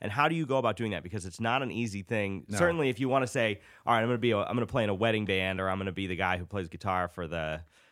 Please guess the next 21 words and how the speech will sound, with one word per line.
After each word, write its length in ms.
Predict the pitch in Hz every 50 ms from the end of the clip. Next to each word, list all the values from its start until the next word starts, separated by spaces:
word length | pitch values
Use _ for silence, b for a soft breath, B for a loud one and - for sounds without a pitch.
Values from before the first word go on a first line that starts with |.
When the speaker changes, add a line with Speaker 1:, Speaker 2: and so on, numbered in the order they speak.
| b b b
Speaker 1:
you 100 | - 95
know, 160 | 90 82 73 80
Temptations," 640 | - - 98 82 - 98 95 90 - 90 78 73
or 60 | 82 82
something 260 | - 92 78 78 78
like 140 | 80 78 78
that, 180 | 85 78 78
it's 100 | 90 -
a 40 | 101
different 340 | 80 101 92 - 92 82 80 - _ _ _ 98
vibe. 240 | 95 90 87 82
But 100 | 78 80
if 100 | 78 82 87
you 40 | 87
say, 140 | - 95
"I'm 140 | - - 117
gonna 100 | 123 120
pursue 420 | 107 - 113 - - - 127 127 120
an 60 | 110
artistic 480 | 101 95 - - 123 107 - 101 87
path," 380 | - - 104 90 76 62 60 -